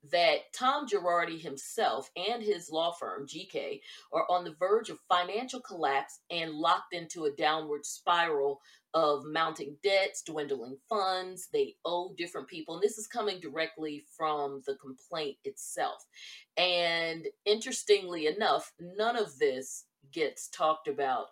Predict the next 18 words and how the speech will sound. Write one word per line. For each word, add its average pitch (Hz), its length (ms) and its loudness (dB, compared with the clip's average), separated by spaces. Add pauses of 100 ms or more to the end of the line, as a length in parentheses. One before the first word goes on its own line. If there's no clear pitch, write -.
on 139 200 -2
the 123 80 -10
show, 123 420 -4
but 110 140 -6 (200)
that's 123 280 -4
a 127 40 -18
discussion 127 540 -10
for 131 160 -8
a 131 60 -10
different 113 300 -4
day. 127 280 -2 (580)
And 180 500 4
they 202 380 4
have 185 140 -2
said 185 720 0 (240)
that 160 280 0 (260)
they, 180 640 -4
um, 151 680 0